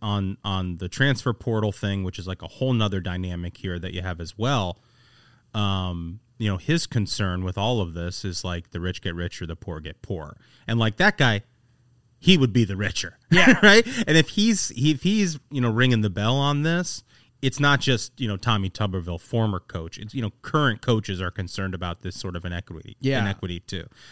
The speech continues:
Speaker 2: He's
Speaker 1: So
Speaker 2: right on about that. I, I don't
Speaker 1: Yeah.
Speaker 2: know that the solutions are easy, but, but count him in for trying to, to do something about it.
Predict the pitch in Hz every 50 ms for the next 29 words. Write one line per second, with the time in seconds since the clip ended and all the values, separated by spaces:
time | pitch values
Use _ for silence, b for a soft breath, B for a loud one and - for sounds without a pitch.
0 | B B 127 131 123 123 120 117 170 170 160 147 143 139 131 120 113 110 110 104
1 | 104 - - 98 92 90 90 87 - 113 127 - - 123 127 110 98 90 117 120
2 | 117 117 101 - 104 98 - - 101 104 113 117 - - 107 101 101 101 92 92
3 | 107 117 110 98 101 92 92 92 98 104 101 - - - 131 107 98 - - 127
4 | 113 117 127 123 113 107 113 110 110 107 - 110 92 - - - 110 107 110 107
5 | 101 98 92 92 - - - 107 101 92 107 107 - - 117 104 98 - 101 98
6 | 98 92 104 104 101 92 -